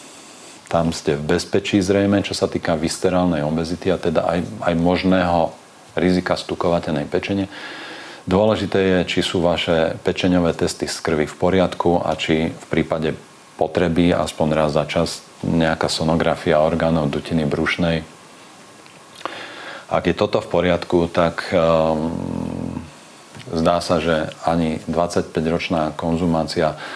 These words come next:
raňajok nie celkom vhodného zloženia by vám mohla poškodiť zdravie pečene. Z druhej strany, ale samozrejme musím zdôrazniť a dať za to štyri vykričníky, že takéto raňajky, hoci nie sú optimálne,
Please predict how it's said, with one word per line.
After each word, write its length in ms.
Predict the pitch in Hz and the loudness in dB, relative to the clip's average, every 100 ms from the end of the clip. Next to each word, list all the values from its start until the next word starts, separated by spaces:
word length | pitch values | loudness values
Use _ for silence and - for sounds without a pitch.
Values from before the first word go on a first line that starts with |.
| - | -8
raňajok 560 | - 85 92 92 90 85 | 0 2 4 4 4 4
nie 240 | 87 98 | 4 4
celkom 480 | 101 92 90 87 80 | 2 0 0 -2 0
vhodného 400 | 78 87 90 85 | 0 2 0 0
zloženia 640 | 78 76 82 85 85 85 82 - - - | 0 0 2 2 2 0 -2 -8 -14 -4
by 160 | 85 | 0
vám 160 | 85 78 | 2 2
mohla 240 | 82 90 | 2 2
poškodiť 560 | 78 90 85 90 80 71 | 2 0 -2 0 -2 -2
zdravie 320 | 78 82 90 | 0 2 2
pečene. 480 | 73 90 - 104 107 - - - | 0 -2 2 0 0 -4 -10 -10
Z 160 | - 80 | -4 0
druhej 320 | 98 127 127 | 4 4 4
strany, 320 | - 104 110 | 2 2 4
ale 160 | 98 92 | 4 2
samozrejme 720 | - 95 98 92 95 92 90 | 0 0 2 2 4 4 4
musím 480 | 90 101 117 120 110 | 4 2 2 2 0
zdôrazniť 720 | 87 82 90 90 87 90 87 | 2 2 2 2 2 2 2
a 0 | |
dať 180 | 78 73 | 2 0
za 80 | 80 | 0
to 160 | - 76 | 0 -2
štyri 320 | - 85 82 71 | -2 0 0 -2
vykričníky, 720 | 76 82 - 87 80 87 85 - - | -2 -2 -2 -4 -2 -2 -4 -8 -14
že 240 | - - 78 | -8 -6 0
takéto 400 | 101 101 101 80 | 0 0 0 2
raňajky, 400 | 82 85 82 - | 2 2 0 -2
hoci 320 | 82 - 82 | -4 -2 0
nie 160 | 85 85 | 0 0
sú 160 | 82 | 0
optimálne, 640 | 78 76 80 73 73 73 | 0 -2 -4 -2 -4 -6